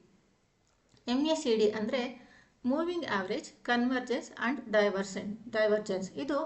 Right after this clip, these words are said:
ಎರಡು ಎಮ್ ಎನ ರಿಲೇಶನ್‌ಶಿಪ್‌ನ ನಮಗೆ ತೋರಿಸುತ್ತೆ. ಅಂದ್ರೆ ಮೂವಿಂಗ್ ಆವರೇಜ್‌ನ ನಾವು ಬಂದು so ಟೆನ್ ಮೂವಿಂಗ್ ಆವರೇಜ್, ಟ್ವೆಂಟಿ ಮೂವಿಂಗ್ ಆವರೇಜ್, ಆ ರೀತಿ ಬೇಕಾದ್ರೂ ನಾವು ಅಪ್ಲೈ ಮಾಡ್ಕೊಬೋದು. ಆ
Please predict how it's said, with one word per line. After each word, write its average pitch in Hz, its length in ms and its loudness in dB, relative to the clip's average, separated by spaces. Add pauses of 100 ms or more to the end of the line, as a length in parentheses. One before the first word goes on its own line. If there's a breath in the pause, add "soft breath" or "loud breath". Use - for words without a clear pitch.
(380 loud breath)
ಎರಡು 277 300 2 (120)
ಎಮ್ 277 220 0
ಎನ 339 260 -2
ರಿಲೇಶನ್‌ಶಿಪ್‌ನ 233 720 0 (240)
ನಮಗೆ 233 400 2
ತೋರಿಸುತ್ತೆ. 208 520 -2
ಅಂದ್ರೆ 269 280 -6
ಮೂವಿಂಗ್ 285 380 0
ಆವರೇಜ್‌ನ 220 380 -2
ನಾವು 190 180 -4
ಬಂದು 214 260 -2 (460 loud breath)
so 254 180 0 (160)
ಟೆನ್ 240 260 2
ಮೂವಿಂಗ್ 240 380 2
ಆವರೇಜ್, 208 320 4
ಟ್ವೆಂಟಿ 247 320 -2
ಮೂವಿಂಗ್ 220 380 0
ಆವರೇಜ್, 196 320 0
ಆ 196 120 0
ರೀತಿ 233 240 -2
ಬೇಕಾದ್ರೂ 202 480 -4
ನಾವು 190 260 -4 (100)
ಅಪ್ಲೈ 240 300 -2
ಮಾಡ್ಕೊಬೋದು. 196 580 0 (320 loud breath)
ಆ 247 140 4